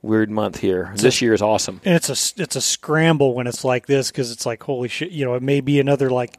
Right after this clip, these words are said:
Speaker 1: Yeah.
Speaker 2: any day, any day the snow's gonna be here and it's not leaving, but
Speaker 1: Yeah, this, uh, this hunt I'm going on, I'm leaving tonight for, was originally scheduled for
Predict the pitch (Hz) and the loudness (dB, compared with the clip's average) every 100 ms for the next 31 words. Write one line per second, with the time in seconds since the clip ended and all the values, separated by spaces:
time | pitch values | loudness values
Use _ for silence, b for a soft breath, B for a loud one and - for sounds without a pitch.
0 | - 127 139 185 180 160 165 165 151 139 | 0 0 4 6 6 6 6 6 6 0
1 | - 175 160 139 147 139 123 - 143 127 | -2 0 0 4 6 6 2 0 0 0
2 | 127 120 127 123 123 120 - 131 123 123 | -4 -6 -6 -2 -2 -4 -6 -6 -6 -6
3 | 131 120 120 120 117 - b b b b | -6 -8 -10 -8 -10 -12 b b b b
4 | - 113 107 104 107 - 110 98 90 90 | -4 0 2 2 0 0 2 2 2 -2
5 | - _ B B B B B B B B | -14 _ B B B B B B B B
6 | B B B - 123 - - 131 123 120 | B B B 2 4 4 2 2 4 4
7 | 120 120 117 113 110 113 107 95 101 113 | 4 6 6 4 2 2 0 -2 0 2
8 | 127 110 - 101 101 104 92 B B B | 4 2 0 2 4 4 2 B B B
9 | - 107 101 98 139 143 113 98 - 104 | -2 0 0 2 2 2 0 -2 0 2
10 | 104 98 - 95 87 87 | 2 0 0 -4 -4 -8